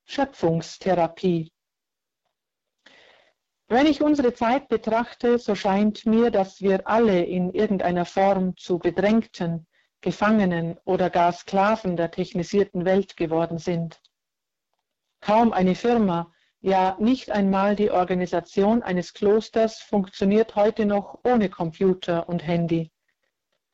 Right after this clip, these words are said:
Die Technik ist auf der einen Seite eine Hilfe, kann aber eben auch zur Geißel werden, wenn ohne sie nichts mehr geht.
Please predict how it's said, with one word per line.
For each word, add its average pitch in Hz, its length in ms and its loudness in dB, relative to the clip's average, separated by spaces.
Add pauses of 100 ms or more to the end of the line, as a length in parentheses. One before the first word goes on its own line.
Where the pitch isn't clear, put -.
(280)
Die 185 100 -2
Technik 233 540 0
ist 190 200 0
auf 175 180 -2
der 170 180 0
einen 180 240 0
Seite 175 360 0
eine 170 120 -2
Hilfe, 175 560 -2 (680)
kann 254 280 0
aber 185 240 0
eben 196 300 0
auch 190 300 -2
zur 185 200 -2
Geißel 196 500 0
werden, 165 480 0 (300)
wenn 185 220 0
ohne 190 320 2
sie 208 340 -2
nichts - 440 -4
mehr 160 200 -2
geht. 165 420 -4